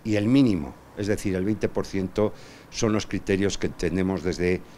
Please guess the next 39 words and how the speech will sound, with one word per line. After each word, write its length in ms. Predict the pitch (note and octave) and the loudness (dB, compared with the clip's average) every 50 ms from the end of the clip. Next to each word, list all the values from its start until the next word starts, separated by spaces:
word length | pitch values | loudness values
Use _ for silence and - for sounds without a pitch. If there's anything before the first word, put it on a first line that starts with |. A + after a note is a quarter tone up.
| - - - | -16 -6 -2
la 140 | F#2+ F2 E2+ | -2 -2 0
Junta 260 | - G2+ F#2 - G2 | -2 -2 -2 0 0
de 80 | F#2 | 0
Castilla 340 | E2+ E2+ E2 - - G2+ F#2 | 0 -2 -6 -4 0 0 2
y 40 | E2+ | 2
León 200 | E2 F2 F2 F2 | 2 0 -2 -2
que 100 | - D2+ | -6 -8
se 140 | - - D#2+ | -6 -6 -4
debe 320 | E2 E2 D#2+ E2+ F2 E2+ - - - - - - | -2 -2 0 -2 -2 -4 -6 -12 -20 -20 -12 -6
de 80 | - E2+ | -4 -4
aplicar. 480 | C#2+ - - - - - - B1+ - - - - - - - - - - - - - - - - - | -4 -4 -8 -10 -8 -6 -6 -6 -6 -8 -14 -20 -20 -20 -20 -18 -18 -18 -18 -18 -20 -20 -12 -6 -4
En 80 | G#2+ G2 | -2 0
tercer 340 | - G#2+ - - D3+ D3 | 2 0 2 4 2 4
lugar, 360 | D3 D3+ C#3+ C#3 D3 D3+ D3 D3 | 6 6 6 6 6 6 4 4
hemos 280 | C#3+ C3+ C3+ - - | 2 0 -2 -2 -2
hablado 540 | B2 A#2+ B2+ B2+ C3 C3 C3+ C3+ C3 B2+ B2+ - - - - - - - | 0 2 2 2 2 2 0 0 0 -2 -4 -6 -14 -20 -20 -20 -12 -6
de 100 | G#2+ G#2 | -2 -2
los 160 | G2+ G2 F2 | 0 0 0
acuerdos, 680 | G#2 F#2 - A#2 A#2 A2 G#2+ A#2 A#2 G#2+ G2 - - - - | -2 0 0 2 2 2 4 4 2 2 0 -2 -6 -8 -6
eh, 220 | A2 G2+ F#2+ F2 - | -4 -2 -2 -4 -2
comerciales, 680 | - G2+ F2 F2 E2+ - - B2 A2+ G2+ F2+ D#2 D2 - | -2 -2 -2 -2 -2 -2 2 2 2 4 2 0 -4 -6
acuerdos 400 | D#2+ - - A#2 A2+ B2 A2 - | -6 -4 -2 -2 0 0 -2 -2
comerciales 800 | - A2+ G#2+ G#2 F#2 - - A#2 A#2 A#2+ B2+ B2+ B2 B2 - - - - - - - | -2 -2 -2 -2 -2 0 2 2 4 4 4 4 2 2 -2 -8 -14 -18 -20 -6 -2
con 180 | A2+ G2+ F#2+ | 0 0 2
terceros 460 | - G#2+ F#2+ F#2+ - C3 C3+ C#3 C3+ - | 2 0 0 0 2 2 2 2 2 0
países 600 | - A2 G#2+ A#2 A2 - - C3 C3 B2 - - - - - - - - - - - | 0 2 2 2 2 0 0 0 0 0 -2 -8 -14 -18 -20 -20 -20 -20 -20 -10 -4
que 100 | - G#2 | -2 -2
entendemos 560 | F2+ - - G#2 G2 A#2 B2+ C3 C#3 C3 - | 0 2 2 2 4 4 4 4 4 2 2
que 100 | - A#2 | 0 0
la 120 | G#2+ G2+ G2 | 2 2 2
Unión 280 | G#2 A2+ A#2 B2 B2 | 0 0 0 0 0
Europea 480 | B2 A#2+ A2+ G#2+ F#2+ - A2 A2 A2+ A2 | 0 2 0 0 0 2 2 4 4 4
debe 180 | G#2+ A2 A2 G#2+ | 4 4 4 4
de 80 | G#2 | 2
basar 280 | G2+ F#2+ F#2 G#2+ G#2+ G#2 | 2 2 0 0 -2 0
en 100 | G#2 G#2 | 0 -2
un 80 | G#2+ | -2
principio 540 | - - F#2+ - - A#2+ - - B2 A2+ F#2+ | -4 -4 -6 -4 -4 -6 -2 2 2 4 4
básico 560 | G2+ G#2+ - - - A2+ - - C#3 C3 C#3 | 4 4 2 0 -6 -10 -8 -8 -8 -8 -8